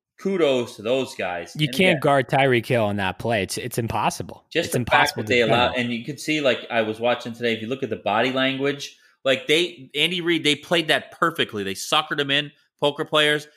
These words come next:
Speaker 1: You could see, and even Tony Romo, who's a great announcer, was like, "They're not going for it. Look at their body language. They're just sitting around, standing around." And they were. They were kinda standing around like, "All right, we're gonna try to drop you outside." And then you're like,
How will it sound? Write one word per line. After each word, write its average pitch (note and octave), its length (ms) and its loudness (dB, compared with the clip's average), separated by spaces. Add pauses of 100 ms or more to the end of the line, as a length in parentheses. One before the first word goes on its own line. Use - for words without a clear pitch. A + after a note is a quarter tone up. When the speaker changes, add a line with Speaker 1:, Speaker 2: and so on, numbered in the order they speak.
(160)
Speaker 1:
You C#3 140 0
could C#3+ 180 -2
see, F3 400 2
and C#3 120 -6
even F3+ 200 -4
Tony G3 300 -2
Romo, F3+ 400 0
who's B2+ 160 -6
a A#2+ 60 -6
great D3+ 300 0
announcer, F3 400 0
was A#2 180 -6
like, A#2 240 2 (360)
"They're A3+ 160 4
not B2+ 220 0
going A2 280 0
for C#3+ 160 0
it. F#3 60 -2
Look G#3+ 120 -4
at G#3+ 60 -2
their A3 100 0
body G#3 300 0
language. A2 300 -2
They're C3+ 100 -4
just D#3 240 -8
sitting F#3 220 -4
around, F3 320 0
standing E3 400 -4
around." E3 300 -2
And D#3+ 140 -6
they A3+ 100 0
were. A#3+ 460 0 (340)
They E3 100 2
were F3 120 0
kinda A#3 360 0
standing A3 460 -4
around G3+ 420 0
like, E3+ 180 0
"All F#3+ 80 4
right, E3+ 120 4
we're D3+ 80 -2
gonna D#3+ 160 -2
try E3+ 200 0
to E3 60 -2
drop D#3 300 -2
you D#3 80 -2
outside." D3 440 -2 (260)
And D#3+ 100 -2
then E3 80 2
you're E3 120 -2
like, D#3 140 0